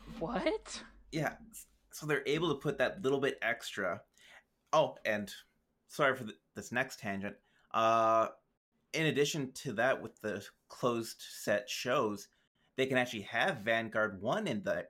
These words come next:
Speaker 2: in there too.
Speaker 1: Right.
Speaker 2: Because listen to Jericho's podcast with Matt Hardy, they go over how the entrance was gonna be much different before because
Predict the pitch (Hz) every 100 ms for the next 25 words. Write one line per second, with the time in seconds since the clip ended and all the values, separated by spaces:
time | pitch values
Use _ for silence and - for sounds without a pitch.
0 | - 110 98 92 - 196 98 98 _ _
1 | _ _ 180 175 110 - - 131 143 127
2 | 147 151 160 131 - 143 123 107 127 127
3 | 123 110 - 135 135 135 120 104 110 135
4 | - 117 104 101 95 95 101 - _ _
5 | _ - 120 113 117 117 120 98 - 117
6 | 110 110 147 151 131 139 117 117 110 -
7 | - 135 139 151 - - 110 92 78 104
8 | _ _ _ _ _ _ 127 131 147 117
9 | 117 110 - -